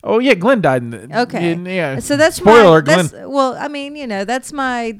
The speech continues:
Speaker 2: theory.
Speaker 1: You think they're gonna kill Glenn?
Speaker 2: Well, it's time. He's almost died twice. It's
Speaker 1: Yeah,
Speaker 2: time.
Speaker 1: but see, they, they did that tease. I, I think as a writer, self, it's self-defeating if you do that.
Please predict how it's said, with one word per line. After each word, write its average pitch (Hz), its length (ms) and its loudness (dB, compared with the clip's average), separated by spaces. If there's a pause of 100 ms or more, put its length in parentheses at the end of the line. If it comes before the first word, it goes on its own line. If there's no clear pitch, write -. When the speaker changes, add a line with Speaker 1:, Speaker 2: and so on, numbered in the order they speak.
Speaker 2:
theory. 165 560 -6
Speaker 1:
You - 40 -20
think - 360 -18
they're 175 100 -14
gonna 165 140 -18
kill 160 140 -20
Glenn? - 280 -18 (180)
Speaker 2:
Well, 349 420 -2
it's - 200 -8
time. 220 460 -4
He's 269 160 -2
almost 302 360 -4
died 247 280 -6
twice. 196 500 -14
It's - 160 -12
Speaker 1:
Yeah, 285 80 -8
Speaker 2:
time. 240 640 -2
Speaker 1:
but 233 280 -16
see, 247 140 -20
they, 233 160 -20 (160)
they 196 200 -16 (100)
did 214 160 -16
that 190 180 -18
tease. 175 400 -16 (180)
I, 151 220 -14
I 175 140 -14
think 185 240 -20
as 165 160 -14
a 156 80 -14
writer, 143 360 -12
self, 135 380 -18 (180)
it's 131 160 -20
self-defeating 123 580 -20
if 110 100 -20
you 104 40 -20
do 98 120 -20
that. 71 240 -20